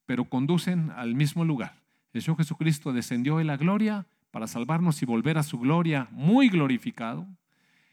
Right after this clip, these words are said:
Y a nosotros nos hizo la imagen de Dios y nos perdimos y vino a darnos vida para devolvernos a su gloria. Entonces, ese es el camino de Dios, eh, siempre en luz. Gracias a Dios que nos rescató.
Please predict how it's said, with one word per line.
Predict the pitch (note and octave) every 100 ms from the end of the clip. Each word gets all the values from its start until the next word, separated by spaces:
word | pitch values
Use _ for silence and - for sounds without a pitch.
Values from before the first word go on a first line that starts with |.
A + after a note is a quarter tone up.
| _ _ -
Y | B2+
a |
nosotros | B2+ C3+ B3 A#3+ A3+
nos | F#3+ F3
hizo | F#3+
la | F3+
imagen | D#3+ F3+ E3+ F3+
de | C#3
Dios | C3+ A3+ A3+ -
y | C3
nos | A#2
perdimos | - B2+ E3 G3 G3 - - - _ _ _ _ _
y | A#2+ A2
vino | C#3+ D#3+ D#3
a | A#2
darnos | A#2 C3+ B2+ A2 F2+ F2
vida | D3+ E3+ E3+
para | G#2+ G2
devolvernos | F#2 F#2 G#2 G2 F#2 G#2+ A#2 A#2+ A2 - - _ _ _
a | G2 -
su | - -
gloria. | C#3 - - - - _ _ _ _ _ -
Entonces, | A#3 A#3+ G#3
ese | B3 C4+
es |
el | B3+ G#3
camino | E3 F#3 G3 E3
de | B2
Dios, | C#3+ D#3+ - - - _ _ _ _ _ _
eh, | B2 A#2+ A2+ G#2+ G2+
siempre | - G#3 G#3+ F3+ B2+ A2+
en | A2+
luz. | D3 C3+ - - - _ _ _ _ _ -
Gracias | D#3 G3
a | D#3+
Dios | F3+ F3
que | F3+
nos | D3
rescató. | C3 - A#2+ E3 D3